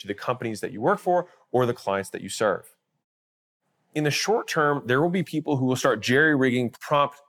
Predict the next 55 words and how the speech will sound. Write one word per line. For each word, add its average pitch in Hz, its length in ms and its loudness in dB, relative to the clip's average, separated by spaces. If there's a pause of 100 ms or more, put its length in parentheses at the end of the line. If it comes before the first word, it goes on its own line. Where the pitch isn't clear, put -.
chains 113 500 -4
or 101 140 -8
query 117 460 -4
chains. - 440 -16
And - 100 -20
so 139 60 -8
what 139 100 -2
that 147 140 0
means 175 240 -2
is, 127 140 -6
like, 117 200 0 (420)
when 143 100 4
I 151 40 4
said 147 160 0
earlier, 113 380 2
"Okay, 135 380 4 (280)
uh, 123 240 4
give 160 180 0
me 190 120 2
ten 165 240 -2
great 139 220 0
book 120 140 -2
ideas," 95 420 -4 (120)
gives 120 140 -4
me 120 80 -6
ten 113 160 -4
great 101 140 -2
book 90 140 -8
ideas. - 260 -14
And 110 60 -8
I - 20 -10
say, 127 160 0
"Cool, 151 340 2
I 120 80 4
like 127 200 2
this 120 180 -2
one. 90 120 -6 (400)
Write 143 120 2
me 139 80 -4
ten 139 160 -2
titles 127 280 0
that 120 60 -4
you 110 60 -8
think 110 140 -6
are 104 40 -6
good." 92 200 -6 (340)
Writes 113 200 2
me 120 60 -2
ten 104 160 -4
titles. 92 320 -4
"Okay, 131 200 0
I 123 40 4
like 127 180 2
this 117 120 -8
title. 98 280 0